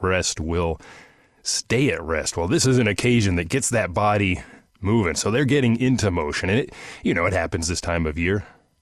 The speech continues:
You have new year, you have new resolutions. "This is the year that I am gonna get things done." You make a, you make a list in your head typically, and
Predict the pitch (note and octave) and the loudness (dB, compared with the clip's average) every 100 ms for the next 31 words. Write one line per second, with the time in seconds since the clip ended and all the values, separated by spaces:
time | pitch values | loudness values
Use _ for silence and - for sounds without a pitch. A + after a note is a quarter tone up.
0 | _ - D#2+ E2 D#2 C#2+ - - - - | _ -6 -2 -2 -2 -6 -18 -20 -20 -20
1 | _ _ _ D#2 E2+ F2 F2 G#2 G2+ E2 | _ _ _ -4 -2 0 0 2 2 0
2 | D2 E2+ F#2 F2+ E2+ - - _ _ _ | 0 0 0 0 -2 -6 -20 _ _ _
3 | _ - E2 E2+ F2+ F2 F#2 - A#2 G2+ | _ -4 0 0 0 0 -2 0 0 0
4 | A2 F#3+ F3 E3+ C3+ D#3 E3 E3 A#2+ A#2+ | 0 2 2 2 2 2 4 2 2 2
5 | C#3 D#3 G2 E2+ A2 F2 D#2+ A2+ - G#2+ | 2 2 0 2 0 0 0 -2 0 0
6 | G2+ G2 F#2 F#2 E2 F2+ F#2 F2 C#2+ - | 2 2 0 -4 -2 0 2 0 -4 -14
7 | _ - - - _ _ F2 D#2 E2 D#2 | _ -20 -20 -20 _ _ -6 -2 -2 -4
8 | D2+ - - F#2+ G2+ G2 G#2 - G#2 F#2 | -6 -10 -4 -2 0 2 2 2 0 0
9 | D#2+ F#2 E2 F#2+ - E2 F2 E2 D#2 | 0 0 0 -2 -4 -2 -2 -2 -2